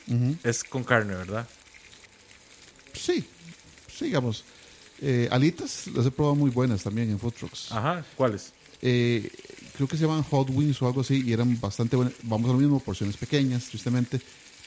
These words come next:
Speaker 1: pero la comida era muy buena, las alitas de búfalo eran muy buenas, ni sobradas de picante, ni sobradas de grasosas.
Speaker 2: Ah,
Speaker 1: Pero por
Speaker 2: excelente.
Speaker 1: pequeñas, o sea, lo que cuesta mucho, porque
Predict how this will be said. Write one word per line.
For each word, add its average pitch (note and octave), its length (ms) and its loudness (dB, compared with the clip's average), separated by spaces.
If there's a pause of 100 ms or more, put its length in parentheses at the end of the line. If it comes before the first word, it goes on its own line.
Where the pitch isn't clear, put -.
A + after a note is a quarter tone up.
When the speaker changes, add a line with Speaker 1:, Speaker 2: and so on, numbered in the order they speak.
Speaker 1:
pero D3 220 2
la C#3 80 0
comida A#2+ 260 0
era A#2 120 0
muy A#2+ 440 4
buena, A2+ 300 0
las G2+ 140 -6
alitas G#2+ 260 -4
de A#2+ 40 -6
búfalo A2+ 200 0
eran G#2+ 200 0
muy A#2+ 320 6
buenas, G#2+ 580 -2
ni A#2+ 260 0
sobradas A#2 340 0
de D3+ 80 -2
picante, D3 420 0
ni C3 80 2
sobradas G#2+ 280 -2
de A2 80 -2
grasosas. G#2+ 440 -4 (1000)
Speaker 2:
Ah, C3 40 -8
Speaker 1:
Pero A#2 160 4
por G2 140 -4
Speaker 2:
excelente. A2 340 0
Speaker 1:
pequeñas, B2+ 300 -2
o - 20 -2
sea, C#3+ 200 0
lo C3+ 120 -2
que C3 80 -8
cuesta D3+ 280 0
mucho, G3+ 280 0
porque A2+ 360 -6